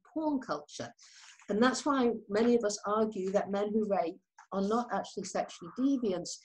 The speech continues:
they're over-conformist to the messages of our culture. So the girls really have, the young girls have a choice. They can either conform to pop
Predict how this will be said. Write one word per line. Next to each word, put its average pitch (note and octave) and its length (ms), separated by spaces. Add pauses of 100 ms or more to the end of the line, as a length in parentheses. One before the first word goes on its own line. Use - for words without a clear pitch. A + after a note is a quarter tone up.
(160)
they're G3 260
over-conformist G3+ 1200 (160)
to F#3+ 180
the E3+ 100
messages E3 460
of D3+ 100
our C#3 240
culture. - 440 (960)
So C#4+ 540 (500)
the B3+ 120
girls F4 640
really B3 280
have, G3+ 280 (160)
the G#3+ 80
young G#3+ 180
girls G3 400
have G3 140
a F#3+ 60
choice. - 480
They G3 100
can G#3 180
either G3+ 220
conform D#4 640
to C4 100 (100)
pop - 180